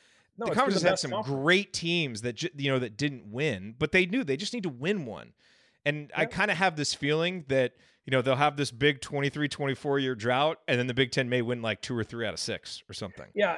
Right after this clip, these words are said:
Speaker 2: 'Cause the
Speaker 1: y-,
Speaker 2: law of
Speaker 1: well, the
Speaker 2: averages come
Speaker 1: question,
Speaker 2: around.
Speaker 1: the question that's always floated out there is, do Big Ten teams beat each other up and then they're,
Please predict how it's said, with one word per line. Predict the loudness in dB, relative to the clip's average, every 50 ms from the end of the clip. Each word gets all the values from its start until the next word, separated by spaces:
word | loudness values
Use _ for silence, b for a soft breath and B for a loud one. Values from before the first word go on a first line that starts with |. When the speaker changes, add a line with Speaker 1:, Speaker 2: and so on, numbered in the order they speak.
| -4 -2
Speaker 2:
'Cause | 0 2
the | 2
Speaker 1:
y-, | 4
Speaker 2:
law | 6 6 6
of | 8 8
Speaker 1:
well, | 6
the | 6
Speaker 2:
averages | 6 6 4 4 4 4 2
come | 0 0 0
Speaker 1:
question, | 0
Speaker 2:
around. | -4 -6 -8 -10 -12 -14 -20 _ _ -4
Speaker 1:
the | -2 -2 0
question | 2 0 0 0 2 2
that's | 2 2 2 2
always | 4 4 6 6 6 4 2 0
floated | 0 0 0 2 2 2
out | 2 2 0 0
there | -2 -2 -2
is, | -2 -4
do | -4 -2
Big | 0 0 0 0
Ten | 0 0 0 0 0
teams | -2 -2 -2 -2 -2 -4 -6
beat | -6 -2 -2 0 0
each | 0 0 2 2
other | 4 4 4 4 4 4
up | 4 4 2 0
and | -2 -2
then | -2 -2 -2 -4 -4 -2
they're, | -2 -2 -2 -2 -4